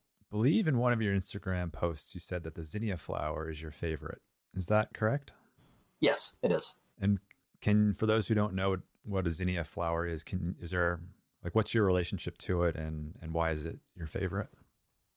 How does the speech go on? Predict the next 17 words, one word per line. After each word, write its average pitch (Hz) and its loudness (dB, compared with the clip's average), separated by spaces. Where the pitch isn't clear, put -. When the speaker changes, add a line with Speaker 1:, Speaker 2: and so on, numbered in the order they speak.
Speaker 2:
Well, 208 6
zinnias, 190 6
uh, 156 6
it's, 175 4
it's - 2
a, 175 8
it's 156 2
a 175 4
cultivar 135 6
of, 127 2
of, 120 2
of, 120 2
of 127 2
flower. 123 4
Um, 120 4
there's 120 4
several, 131 4